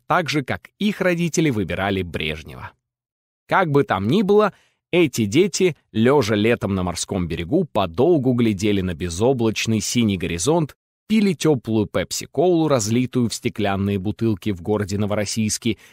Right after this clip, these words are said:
и мечтали о том, что когда-нибудь далекий запрещенный мир с той стороны моря войдет в их жизнь. Прошло десять лет,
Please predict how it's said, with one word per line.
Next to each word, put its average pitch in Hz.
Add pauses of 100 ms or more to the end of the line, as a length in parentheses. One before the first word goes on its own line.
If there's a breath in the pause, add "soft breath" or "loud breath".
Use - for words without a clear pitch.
(140 soft breath)
и 147
мечтали 101
о 73
том, 180 (140)
что -
когда-нибудь 117
далекий 127
запрещенный 123
мир 127
с -
той 110
стороны 87
моря 185 (280)
войдет 98
в 85
их 73
жизнь. 69 (520)
Прошло 131
десять 135
лет, 101